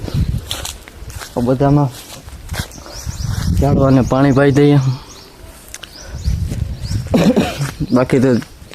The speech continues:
જે જે આપણે છેલ્લો, આપણે સ્ટાર્ટિંગથી બ્લોગ જોવે છે એને ખબર જ હશે કે આપણે આપણી સમાધિએ અહીંયા.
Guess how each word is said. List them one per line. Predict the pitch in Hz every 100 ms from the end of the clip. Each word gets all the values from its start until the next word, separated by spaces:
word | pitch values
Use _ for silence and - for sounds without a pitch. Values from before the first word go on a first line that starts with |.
| -
જે | - 147
જે | 143 147 147 143
આપણે | 151 151 143 127 117
છેલ્લો, | 120 - 151 143 -
આપણે | 123 135 123 123 - - -
સ્ટાર્ટિંગથી | - - 151 156 147 131
બ્લોગ | 139 147 131
જોવે | 139 160 127
છે | 127
એને | 123
ખબર | 127 135 135 123
જ | 120
હશે | 120 - 120 - - - - - - - - 147 - - - - - - -
કે | 120
આપણે | 120 120
આપણી | 120 120 123 117
સમાધિએ | 120 120 120 113 117 120 - - - - - - - - - - - - -
અહીંયા. | - 120 123